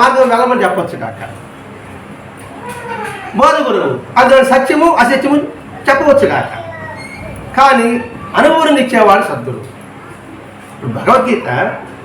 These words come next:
కృష్ణుడి కంటే బాగా చెప్పేవాడు లేదు. బ్రహ్మాండ రాగంతో సంగీతం బ్రహ్మాండ చెప్పేవాడు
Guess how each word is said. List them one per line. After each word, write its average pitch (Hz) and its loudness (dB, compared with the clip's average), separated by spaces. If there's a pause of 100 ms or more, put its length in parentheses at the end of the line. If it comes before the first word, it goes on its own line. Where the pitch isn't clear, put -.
(400)
కృష్ణుడి 220 -2
కంటే 233 4
బాగా 202 6
చెప్పేవాడు 190 4
లేదు. - 0 (540)
బ్రహ్మాండ 226 4 (180)
రాగంతో 214 2 (100)
సంగీతం 214 0
బ్రహ్మాండ 277 4
చెప్పేవాడు 175 2